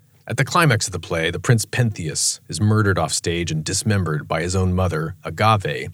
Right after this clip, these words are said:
in a hallucinatory rage. She then emerges onto the stage, cradling the head of her son, believing it to be that of a lion. Here's Plutarch.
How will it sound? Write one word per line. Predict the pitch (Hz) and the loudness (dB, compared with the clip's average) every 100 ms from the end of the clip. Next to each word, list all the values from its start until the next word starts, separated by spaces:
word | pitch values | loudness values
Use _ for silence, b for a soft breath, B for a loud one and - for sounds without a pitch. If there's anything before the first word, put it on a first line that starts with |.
| - | -10
in | 85 | -6
a | 76 | -6
hallucinatory | 85 95 113 110 98 87 95 85 82 | -4 -2 0 2 0 0 -2 -2 -2
rage. | 95 90 78 65 - - b b b b b b | -2 -2 -2 -4 -6 -8 b b b b b b
She | - 175 | 0 4
then | 156 135 | 8 8
emerges | 120 117 104 101 | 8 6 4 4
onto | 98 | 2
the | 90 | 0
stage, | - 98 95 90 87 - - | 0 2 2 0 -2 -6 -8
cradling | - 123 123 110 104 | -4 0 2 2 2
the | 87 | 2
head | 98 | 2
of | 98 90 | 0 -2
her | 80 | -4
son, | - 101 82 73 76 - b b b b | -2 -2 -2 -4 -8 -12 b b b b
believing | 95 95 90 87 | -2 0 2 0
it | 85 | -4
to | - | -6
be | 85 82 82 | -4 -4 -4
that | 82 82 | -4 -4
of | |
a | 78 | -4
lion. | 82 87 76 67 69 - _ b b b b b b b _ _ _ | -4 -4 -4 -6 -10 -16 _ b b b b b b b _ _ _
Here's | 110 - | -2 -2
Plutarch. | - 85 73 - - | -6 -6 -8 -8 -14